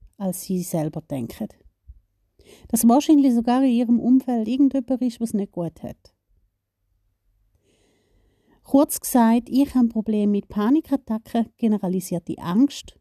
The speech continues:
oder ängstlich vermeidende Persönlichkeitsstörung, wie auch immer man das will bezeichnen.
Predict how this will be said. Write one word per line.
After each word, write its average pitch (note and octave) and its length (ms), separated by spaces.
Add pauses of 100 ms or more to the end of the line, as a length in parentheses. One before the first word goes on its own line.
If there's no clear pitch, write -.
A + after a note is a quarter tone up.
oder D#3+ 340
ängstlich F#3+ 380
vermeidende F#3 560
Persönlichkeitsstörung, A#3 1200 (340)
wie B3 160
auch A#3+ 100
immer B3+ 280
man A3+ 200
das F#3+ 320
will F#3 320
bezeichnen. C#3+ 800